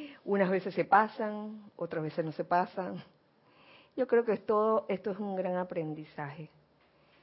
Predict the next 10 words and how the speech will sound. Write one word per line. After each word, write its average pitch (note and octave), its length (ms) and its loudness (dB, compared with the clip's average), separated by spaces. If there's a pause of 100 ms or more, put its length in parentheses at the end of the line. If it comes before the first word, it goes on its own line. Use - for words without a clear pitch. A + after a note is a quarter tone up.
(480)
Eh, D#3+ 540 -6 (1600)
lo F#3 120 0
importante F3+ 800 2
es E3+ 140 -4
llegar F#3+ 500 4 (540)
a E3 160 -2
ese E3 320 -2
punto G3+ 720 -2 (1600)
de E3+ 100 -4
comprensión D#3 1300 -4